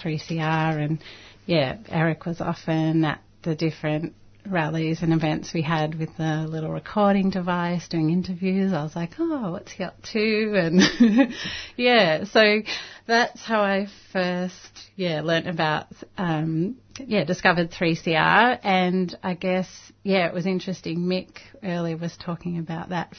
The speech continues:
flyering at the station and so on. And yeah, when I was in my initial stages of volunteering to help with the collective, often that'd be one of the tasks. We'd have an event coming up and it was like, first port of call,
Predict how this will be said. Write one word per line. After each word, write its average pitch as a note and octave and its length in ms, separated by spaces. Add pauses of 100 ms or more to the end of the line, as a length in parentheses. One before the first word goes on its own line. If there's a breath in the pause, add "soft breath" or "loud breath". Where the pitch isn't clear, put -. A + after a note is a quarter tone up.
flyering E3+ 520
at - 100
the F#3 100
station E3+ 640
and E3 200
so E3 140
on. D#3 400
And D#3+ 220 (340 loud breath)
yeah, F3+ 220
when D#3+ 200
I D#3+ 160
was D#3 460 (300)
in E3 180
my D#3 140
initial E3+ 420
stages D#3+ 560
of D#3+ 140
volunteering D#3+ 840
to E3 80
help D#3 340
with F3 180
the E3+ 100
collective, D#3+ 540
often D#3 280
that'd D#3+ 240
be D#3+ 140
one D3+ 140
of D#3 80
the D#3 100
tasks. D3+ 400
We'd D3+ 100
have D#3 160
an D#3 100
event D3+ 400
coming D#3 300
up D#3 240
and D#3 100
it - 80
was D#3+ 180
like, - 200
first - 400
port F#3 220
of F3 100
call, E4 460